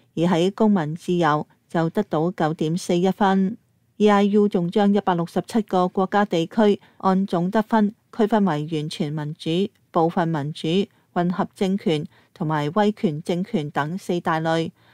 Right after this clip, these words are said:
台灣係完全民主，而香港嘅總得分係五點零九，排名第八十七位，被評為混合政權。根據分析，全球只係得百分之六點六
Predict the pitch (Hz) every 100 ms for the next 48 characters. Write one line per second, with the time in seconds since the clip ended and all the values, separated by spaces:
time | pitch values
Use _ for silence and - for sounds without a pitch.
0 | _ _ 160 175 220 208 175 170 147 151
1 | - 151 151 147 - 156 165 214 _ _
2 | _ _ _ _ _ 190 196 262 269 185
3 | 180 202 185 180 160 196 214 - 208 208
4 | 165 165 151 170 160 175 180 143 160 147
5 | 180 - _ _ - 151 151 151 170 160
6 | - 180 - - 214 170 165 - _ _
7 | _ - 180 175 - 151 156 147 156 160
8 | 170 180 - 175 180 185 147 147 - _
9 | _ _ _ _ _ - 220 214 196 196
10 | 233 214 - 220 - _ - 196 190 220
11 | 185 196 247 202 233 220 202 196 185 240
12 | 208 165 - 165 196